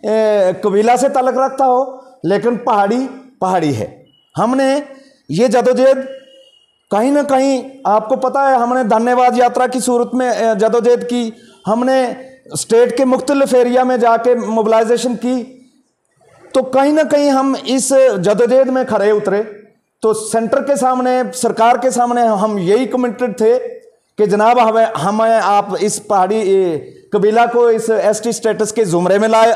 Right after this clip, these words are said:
लाया जाए तो हम एहसान का बदला एहसान में चुकाएंगे। आज वो हम तान की गाड़ी हमारी सर पे आ चुकी है, कहीं ना कहीं हम खरे उतरने के लिए तैयार हैं।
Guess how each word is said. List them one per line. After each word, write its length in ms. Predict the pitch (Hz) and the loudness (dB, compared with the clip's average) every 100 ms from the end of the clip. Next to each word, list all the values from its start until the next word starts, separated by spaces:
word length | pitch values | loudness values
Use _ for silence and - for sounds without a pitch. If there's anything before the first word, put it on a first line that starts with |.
| 175 | 0
लाया 260 | 208 214 | 2 2
जाए 260 | 220 220 233 - - - _ - | 4 2 2 -4 -18 -20 _ -4
तो 60 | 196 - | -4 -4
हम 320 | - 196 226 | -4 -2 -2
एहसान 440 | - 180 180 185 185 | -2 -2 0 -2 -2
का 100 | 196 | -2
बदला 280 | 190 175 180 | -2 0 0
एहसान 300 | 180 180 185 | 0 -2 -2
में 100 | 185 | -4
चुकाएंगे। 520 | 151 170 156 135 101 - - _ _ _ _ _ _ - | -4 -4 -2 -4 -6 -10 -20 _ _ _ _ _ _ -4
आज 280 | 185 220 208 | 2 2 2
वो 140 | 233 | 2
हम 140 | 226 220 | 2 0
तान 260 | 220 220 214 | 0 0 -2
की 100 | 226 | 0
गाड़ी 220 | 214 220 | 2 2
हमारी 320 | 220 214 214 | 2 2 0
सर 200 | 208 208 | 0 -2
पे 120 | 214 | 0
आ 120 | 226 220 | 0 0
चुकी 240 | 233 226 | -2 -4
है, 200 | 247 247 262 - - _ _ _ _ _ _ _ _ | -2 -2 -4 -12 -20 _ _ _ _ _ _ _ _
कहीं 200 | 185 226 262 | -2 0 0
ना 100 | 262 | 0
कहीं 260 | 262 254 | 0 2
हम 140 | 262 247 | 0 -2
खरे 340 | - 214 240 | -2 2 4
उतरने 320 | 247 254 254 | 2 0 -2
के 100 | 233 | -2
लिए 140 | 254 254 | 0 0
तैयार 280 | 254 247 254 | 2 2 2
हैं। 200 | 247 | -2